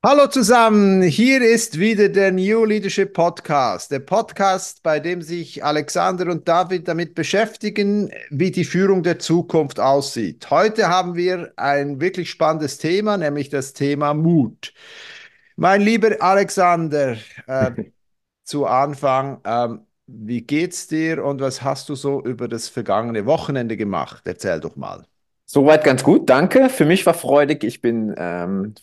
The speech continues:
Speaker 2: vorgestern das erste Mal joggen gewesen nach meiner Hand-O P. Das war cool. War ein freudiges Ereignis für mich, äh, endlich wie-, mich wieder sportlich betätigen zu können.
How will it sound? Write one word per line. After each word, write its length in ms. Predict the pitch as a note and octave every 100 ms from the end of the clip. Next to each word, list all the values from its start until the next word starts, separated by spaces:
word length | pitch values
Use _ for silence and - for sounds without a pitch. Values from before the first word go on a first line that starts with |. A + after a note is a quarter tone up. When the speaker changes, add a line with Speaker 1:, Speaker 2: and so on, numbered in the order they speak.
| -
Speaker 2:
vorgestern 640 | - C#3+ C#3 B2+ - B2
das 120 | A2
erste 200 | A#2+ -
Mal 120 | A2+ G2+
joggen 320 | C3 D3 F3+
gewesen 300 | D#3 C#3+ C#3+
nach 100 | C3
meiner 280 | B2 A2 G#2
Hand-O 280 | B2+ F3+ F3+
P. 440 | - F3 G3 G#3 -
Das 160 | B2 -
war 140 | C3 -
cool. 340 | D#3+ F#3+ A3 - _ _ _ _
War 120 | G#2
ein 100 | A2
freudiges 540 | - G#2 C#3 D3 C#3+ B2+
Ereignis 460 | F2 C3 D#3 D#3
für 100 | D#3
mich, 520 | C#3 D3 D3+ - - _ _ _ _ _
äh, 200 | - G#2+ G2+
endlich 340 | A#2 A2+ A2+ G#2+
wie-, 140 | A2
mich 160 | A#2 -
wieder 160 | G2+ G2
sportlich 560 | - A2 C3+ D#3+ -
betätigen 720 | C#3+ C#3 - B2+ B2+ B2+ B2
zu 180 | - A2
können. 460 | - A2+ A2 A2